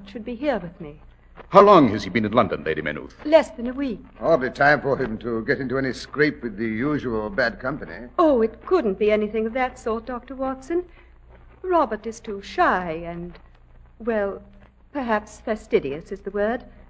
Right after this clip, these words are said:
Speaker 1: He much preferred to spend an afternoon in the British Museum or the National Gallery than galloping up and down Rotten Row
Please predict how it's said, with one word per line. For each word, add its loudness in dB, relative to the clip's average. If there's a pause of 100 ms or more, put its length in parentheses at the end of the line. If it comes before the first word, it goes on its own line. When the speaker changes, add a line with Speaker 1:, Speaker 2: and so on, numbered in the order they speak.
(480)
Speaker 1:
He -2
much -2
preferred -2
to -10
spend 2
an 0
afternoon -2
in -6
the -6
British -6
Museum -4
or -4
the -4
National -2
Gallery 0
than -8 (140)
galloping -4
up -8
and -6
down 2
Rotten -8
Row -2